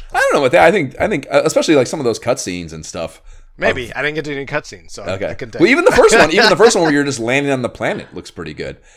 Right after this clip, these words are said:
Speaker 1: you know? But, yeah, when you would, you know, you, you, you, you fly back out every time, and it, yeah, it shows the planet. Each planet has its own different artwork and stuff. And, like, all the,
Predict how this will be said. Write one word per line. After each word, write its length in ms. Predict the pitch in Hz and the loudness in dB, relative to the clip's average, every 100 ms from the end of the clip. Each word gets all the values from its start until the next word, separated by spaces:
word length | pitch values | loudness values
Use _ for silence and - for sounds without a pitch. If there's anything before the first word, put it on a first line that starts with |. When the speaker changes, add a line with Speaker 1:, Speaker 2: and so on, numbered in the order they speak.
| _ - | _ -16
Speaker 1:
you 100 | 82 | -12
know? 180 | 78 85 - | -14 -12 -6
But, 260 | 90 - _ - | -6 -6 _ -6
yeah, 120 | 107 | -4
when 120 | 92 98 | -4 -6
you 80 | 95 | -8
would, 180 | 82 | -8
you 80 | 101 | -8
know, 60 | 85 | -8
you, 200 | 80 85 | -8 -12
you, 240 | 82 87 87 | -12 -14 -14
you, 200 | 82 85 80 | -16 -16 -16
you 120 | 95 92 | -16 -14
fly 320 | - 92 92 | -8 -4 -4
back 260 | 92 90 | -4 -6
out 240 | 90 87 87 | -4 -4 -6
every 160 | 85 | -8
time, 300 | 85 82 80 | -10 -8 -8
and 80 | 80 | -10
it, 100 | 78 | -14
yeah, 120 | 80 | -10
it 80 | 73 | -10
shows 260 | - 80 78 | -10 -12 -12
the 80 | 78 | -14
planet. 280 | - 76 113 | -16 -16 -14
Each 120 | - | -14
planet 280 | 95 92 85 | -12 -10 -10
has 120 | 87 | -12
its 120 | 85 | -12
own 160 | 85 82 | -12 -10
different 260 | 85 90 - | -10 -12 -10
artwork 440 | 80 73 78 - | -12 -10 -14 -14
and 80 | 71 | -16
stuff. 380 | - 73 - _ - - | -12 -12 -12 _ -16 -12
And, 160 | 87 87 | -12 -12
like, 160 | 78 82 | -12 -10
all 180 | 92 95 | -8 -8
the, 600 | 92 90 85 82 80 | -8 -8 -8 -10 -12